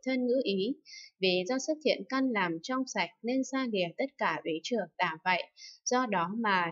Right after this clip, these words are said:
thân tâm được thanh tịnh. Vì thân tâm thanh tịnh nên vượt qua địa vị thanh văn và độc giác, an trụ địa vị Bồ Tát kiên cố bất động. Này thiện hiện, nếu thành tựu các hành trạng tướng như thế, thì nên biết đó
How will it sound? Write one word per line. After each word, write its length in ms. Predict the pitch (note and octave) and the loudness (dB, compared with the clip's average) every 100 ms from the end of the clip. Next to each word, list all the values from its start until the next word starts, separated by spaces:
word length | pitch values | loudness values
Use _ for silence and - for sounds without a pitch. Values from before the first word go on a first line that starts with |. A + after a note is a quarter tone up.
| - | -2
thân 220 | B3+ B3+ | -4 -2
tâm 240 | C4+ C4 | -2 0
được 160 | G3 E3 - | 0 -2 -2
thanh 200 | B3 B3 | -4 0
tịnh. 260 | A3 F#3 - _ _ | 0 -2 -6 _ _
Vì 260 | F3+ E3 D#3 | -4 -2 -2
thân 160 | A3+ A#3+ A#3+ | -2 -2 -2
tâm 140 | B3+ B3+ | -2 -2
thanh 200 | B3+ B3+ | -4 -2
tịnh 200 | A#3 F#3+ - - | 0 0 -2 -6
nên 180 | B3 A#3+ | -4 0
vượt 120 | F3 - | -2 -2
qua 160 | A#3 B3 | -4 -2
địa 180 | G3+ D#3+ | -2 -4
vị 200 | - E3 - | -4 -6 -4
thanh 180 | B3 B3 | -4 -4
văn 280 | B3 B3 A#3 | -2 -4 -2
và 220 | F3+ D#3+ F3 | -2 -4 -6
độc 140 | E3+ | -8
giác, 280 | - A#3 C#4 - - - - - | -4 -4 -4 -8 -20 -20 -14 -2
an 160 | B3 B3 | -2 0
trụ 260 | G#3+ F3+ | 0 0
địa 180 | F3 F3 F3 | 0 0 0
vị 200 | F3 - | -4 -4
Bồ 180 | F3 D#3+ D#3 | -4 -4 -4
Tát 160 | A3+ C#4 - - | -4 -4 -6 -2
kiên 220 | B3 A#3+ | -2 0
cố 240 | F3 D#3 E3+ | 0 0 0
bất 180 | A#3+ B3 | 0 0
động. 220 | G3 F3 - _ _ - - - - | -2 -2 -6 _ _ -20 -20 -20 -4
Này 340 | G3 F#3 F3+ F3+ | 0 2 0 0
thiện 240 | G3 F#3+ | -2 0
hiện, 200 | G3+ F3+ F#3+ | 0 0 0
nếu 280 | F#3+ C4+ D4+ | -2 0 -2
thành 140 | B3 F#3 F#3+ | -4 -4 -2
tựu 180 | F#3 - | -2 -2
các 160 | C#4 C4+ | -4 -2
hành 220 | G3+ F3 | -2 -2
trạng 220 | - F3 - | -4 -6 -4
tướng 260 | F3+ F3+ A#3+ | -4 -2 0
như 140 | C4 C4 | 0 0
thế, 320 | F#3 F3+ B3+ - _ | 0 0 -4 -10 _
thì 240 | F3+ E3 D#3+ | -4 -4 -4
nên 220 | A3+ B3 | -4 -2
biết 340 | B3 D4 D4 A#3+ | 2 2 2 -4
đó 120 | F#3 | -4